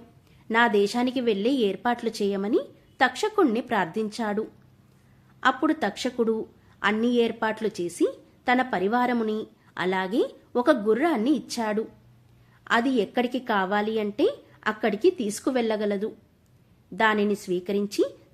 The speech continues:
తన దేశానికి బయలుదేరాడు చంద్రాంగజుడు.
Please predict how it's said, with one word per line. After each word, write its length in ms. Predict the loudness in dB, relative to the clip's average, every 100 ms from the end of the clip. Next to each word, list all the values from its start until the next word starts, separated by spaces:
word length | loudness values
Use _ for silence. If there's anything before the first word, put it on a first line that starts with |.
| 2
తన 100 | 2
దేశానికి 580 | 4 2 2 2 2 0
బయలుదేరాడు 880 | 0 0 0 2 2 2 0 0 -2 -10 _ -2
చంద్రాంగజుడు. 760 | 0 2 2 2 0 -2 -2